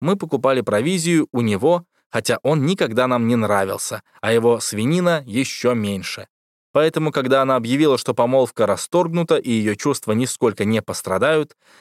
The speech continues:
если теперь она станет покупать бекон в другом месте, мы в душе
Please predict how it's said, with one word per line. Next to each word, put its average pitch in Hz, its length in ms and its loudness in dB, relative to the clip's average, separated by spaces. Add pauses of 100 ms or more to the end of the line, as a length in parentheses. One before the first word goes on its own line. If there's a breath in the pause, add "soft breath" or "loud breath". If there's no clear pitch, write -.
(100)
если 143 280 0
теперь 135 280 0
она 127 160 0
станет 127 340 0
покупать 117 340 -2
бекон 120 340 0
в 101 40 -8
другом 113 300 2
месте, 113 360 -2
мы 113 240 0
в 165 80 -4
душе 120 400 -2